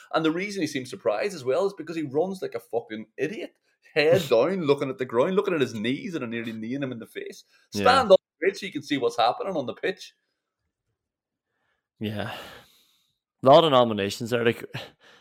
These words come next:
Speaker 2: I think the Ings header is a big miss. The, the Keita thing has to come into the conversation. Could be the biggest. I think the last Ings one we're just talking about there is the worst, just because he has all the time in the world. He's a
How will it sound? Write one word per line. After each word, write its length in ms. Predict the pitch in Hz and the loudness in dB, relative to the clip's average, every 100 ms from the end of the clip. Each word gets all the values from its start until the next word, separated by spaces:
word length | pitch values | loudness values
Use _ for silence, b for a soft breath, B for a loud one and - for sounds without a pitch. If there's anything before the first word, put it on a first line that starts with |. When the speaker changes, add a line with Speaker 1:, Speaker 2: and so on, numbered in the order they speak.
| B B _ | B B _
Speaker 2:
I 60 | - | -10
think 520 | - 135 123 - - _ _ _ | 0 0 0 -8 -18 _ _ _
the 200 | 117 113 - | -2 0 0
Ings 260 | 127 127 | -2 -2
header 560 | - 110 110 117 127 123 _ _ - | -2 2 2 0 -4 -8 _ _ -8
is 140 | 113 | -4
a 60 | 101 | -4
big 340 | - 110 104 | -2 0 0
miss. 320 | 107 107 107 | -2 -4 -4
The, 380 | - 90 82 87 | -4 -2 0 -2
the 120 | 76 101 | -4 -8
Keita 440 | - 104 101 104 | -4 -2 -2 -6
thing 220 | - 107 | -6 -6
has 140 | 104 - | -6 -8
to 80 | |
come 160 | - 107 | -8 -4
into 140 | 107 | -4
the 80 | 107 | -4
conversation. 760 | 104 107 101 101 104 98 107 104 b b b b b b _ _ - | -2 -2 -2 -4 -6 -6 -8 -12 b b b b b b _ _ -6
Could 200 | - 127 | 2 2
be 80 | 127 | 4
the 100 | 117 | 4
biggest. 380 | 127 127 156 - | 2 2 0 -4
I 100 | 135 | -8
think 460 | - 127 110 - - _ - | -2 -4 -4 -12 -20 _ -4
the 120 | 117 | -2
last 460 | 104 101 110 113 | 2 4 2 0
Ings 240 | 123 120 113 | -4 -2 0
one 180 | 117 110 | 0 -2
we're 80 | |
just 160 | 101 - | -6 -8
talking 300 | 92 98 113 | -10 -8 -6
about 220 | 107 110 | -4 -2
there 200 | 113 107 | 0 0
is 120 | 107 104 | 0 0
the 100 | 98 | -2
worst, 400 | 98 104 117 - | 2 0 0 -6
just 160 | 101 | -10
because 540 | 104 - 104 101 98 87 | -8 -2 0 -2 -6 -8
he 80 | 98 | -6
has 180 | 101 104 | -2 2
all 300 | 101 104 101 | 4 2 0
the 60 | |
time 260 | 107 104 104 | -2 -2 -2
in 60 | |
the 100 | 98 | -6
world. 300 | 101 101 104 | -4 -2 -2
He's 160 | 104 | -4
a 40 | 101 | -8